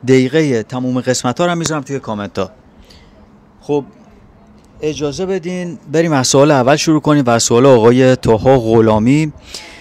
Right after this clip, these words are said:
ایشون پرسیدن که «سلام، یه سوال، به نظر کانر مک‌گرگور چون قهرمان دو کلاس وزنی بوده، اگر بیاد تایتل شات می‌گیره؟» الان دیگه نه.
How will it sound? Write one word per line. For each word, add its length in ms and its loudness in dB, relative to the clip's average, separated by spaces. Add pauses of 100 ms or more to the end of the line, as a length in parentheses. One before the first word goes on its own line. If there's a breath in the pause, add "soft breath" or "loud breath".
(120)
ایشون 280 0
پرسیدن 540 2
که 260 -2
«سلام، 640 2 (600 loud breath)
یه 140 4
سوال، 440 4 (380)
به 120 4
نظر 340 4
کانر 260 2
مک‌گرگور 560 2
چون 220 2
قهرمان 460 2
دو 160 0
کلاس 360 2
وزنی 400 2
بوده، 480 4 (480 loud breath)
اگر 300 4
بیاد 240 4
تایتل 320 4
شات 320 2
می‌گیره؟» 480 0 (680 loud breath)
الان 300 6
دیگه 260 0
نه. 220 -4